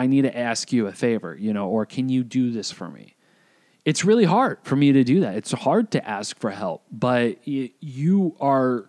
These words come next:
stuck with no choice. And furthermore, y-, you, the, the amount of help that you want to give, you don't, you don't want it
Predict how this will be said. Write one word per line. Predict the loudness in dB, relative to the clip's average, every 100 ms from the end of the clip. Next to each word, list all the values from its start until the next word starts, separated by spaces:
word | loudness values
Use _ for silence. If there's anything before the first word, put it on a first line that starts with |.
| -10
stuck | -8 -6 -2 -2 -2 -6 -2
with | 0 0 -4 -20 _ _ _ _ _ _ _ _
no | -10 0 2 2
choice. | -2 -6 -10 -12 _ _ _ _ _ _ _ _ _ _ _ _ _ _ _ _ 0
And | 2 4 2 0 -2 -6
furthermore, | -4 0 2 2 0 -2
y-, | -6 -10 -10 -12 -6
you, | 0 2 2
the, | 0 2 2 2
the | 0
amount | 0 0 0
of | 0
help | -2 -2
that | -4
you | -2 -2
want | -2 -2 -2 -2
to | -4
give, | -2 -4 -6 -8 -16 _ -20 _ _
you | -4 2
don't, | 2 2 -2 _ _ _ _ _ _ _ _ _ _ -8
you | -4 -2
don't | 0 2 0 0
want | 0 0
it | 0